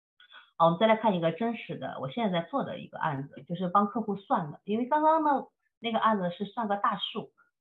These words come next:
啊，然后如果客户决定卖房之后呢，我们是有 software 的，然后，呃，input 进去，这是真实数据。就是现-，就是，呃，呃，我做过的一个客户，然后呢，差不多房子呢，其实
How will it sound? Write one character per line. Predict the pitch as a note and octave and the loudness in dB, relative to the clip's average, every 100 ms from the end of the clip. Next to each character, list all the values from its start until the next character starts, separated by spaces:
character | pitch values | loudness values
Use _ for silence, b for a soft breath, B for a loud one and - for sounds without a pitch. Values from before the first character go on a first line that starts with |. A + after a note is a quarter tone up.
| _ | _
啊， | D#3+ | 4
然 | F3+ | 6
后 | A3+ | 6
如 | G#3+ | 4
果 | B3 G3 | 2 0
客 | - A3 | 0 -2
户 | G3+ | 0
决 | E3+ | -2
定 | G3+ G#3 | 0 0
卖 | A#3+ | 0
房 | G#3 D3 | 0 -4
之 | F#3+ | -4
后 | F#3 F3 | -4 -2
呢， | D#3 | -2
我 | C#3 | -4
们 | C#3 | -6
是 | F3+ G3 | -8 -8
有 | C#3 | -6
software | G3 G3+ - F2 - | -4 -6 -8 -10 -10
的， | - | -12
然 | D3+ D#3 | -8 -4
后， | F3 | -4
呃， | - E3 - | -2 -6 -2
input | G#3+ A3 D#3+ D3 | -2 -2 -6 -10
进 | D#3 | -12
去， | D3 | -12
这 | F#3 | -12
是 | F3+ | -16
真 | - A#3 B3 | -8 -6 -6
实 | C#3 | -10
数 | - C#3 | -16 -16
据。 | D3 - _ _ | -16 -20 _ _
就 | F3 | -6
是 | F3 | -4
现-， | - G#3+ E3 | -4 -8 -8
就 | E3+ | -6
是， | E3+ E3 C#3+ | -4 -4 -2
呃， | |
呃， | C#3 C3 B2+ B2 - - - _ | -2 -2 -4 -8 -8 -10 -12 _
我 | D3+ | -8
做 | - G#3+ | 0 2
过 | G3 | 2
的 | |
一 | F#3 | -2
个 | F#3+ | -4
客 | - G3+ | -4 -2
户， | C4 - - | -2 -4 -2
然 | E3 | -2
后 | F3+ | 0
呢， | E3+ | -2
差 | - G3+ | -2 -2
不 | |
多 | F#3+ F#3+ | -2 -2
房 | C#3 D3+ | -4 -4
子 | E3+ | -4
呢， | D#3 | -6
其 | D3+ F#3+ | -8 -8
实 | A3+ A3 | -4 -4